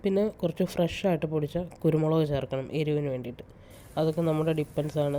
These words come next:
ഓരോരുത്തരുടെ എരിവിനനുസരിച്ച് ചേർക്കാം. എന്തായാലും ഞാനും കുറച്ച് കുരുമുളകൊക്കെ ചേർത്തിട്ടുണ്ട്. ഇനി ഇത് നന്നായിട്ട്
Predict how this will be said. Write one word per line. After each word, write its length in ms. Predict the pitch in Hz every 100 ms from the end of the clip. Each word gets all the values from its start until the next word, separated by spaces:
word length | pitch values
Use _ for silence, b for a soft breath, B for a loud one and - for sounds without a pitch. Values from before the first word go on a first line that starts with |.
| 143 160
ഓരോരുത്തരുടെ 460 | 156 151 156 151 151
എരിവിനനുസരിച്ച് 600 | 151 151 147 147 139 151 139
ചേർക്കാം. 340 | 131 131 147 - -
എന്തായാലും 280 | 160 160 156 156
ഞാനും 180 | 151 151
കുറച്ച് 200 | 147 156 156
കുരുമുളകൊക്കെ 460 | 147 147 147 147 151
ചേർത്തിട്ടുണ്ട്. 380 | 139 139 143 147
ഇനി 80 | 175 185
ഇത് 80 | 190
നന്നായിട്ട് 540 | 175 170 185 180 165